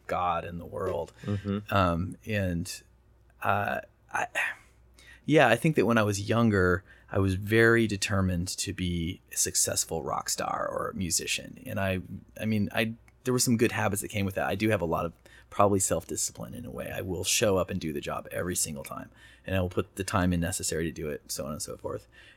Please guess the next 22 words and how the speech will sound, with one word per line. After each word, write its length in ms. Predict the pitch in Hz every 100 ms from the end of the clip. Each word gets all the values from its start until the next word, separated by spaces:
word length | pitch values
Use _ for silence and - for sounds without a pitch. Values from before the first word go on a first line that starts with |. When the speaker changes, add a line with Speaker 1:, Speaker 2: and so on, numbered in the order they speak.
| -
Speaker 1:
Um, 360 | 113 98 82 - _
but 400 | 117 107 101 - -
I 120 | -
think 260 | 104 113 101
that 220 | 95 85 -
in 140 | 92 95
my 340 | 90 87 - -
tunnel 340 | - 110 95
vision 320 | 82 76 80
toward 280 | - 85 85
that, 280 | 87 85 - _ -
I 460 | - 101 90 90 _ _ _ _ _ - -
w-, 180 | 101 98
maybe 400 | 104 104 101 92
closed 380 | - - 101 92
myself 380 | 85 - 76 76
off 220 | 64 -
to 120 | -
other 160 | 80 95
possibilities. 720 | - - - 101 101 98 98
And 100 | 104
I've, 140 | 104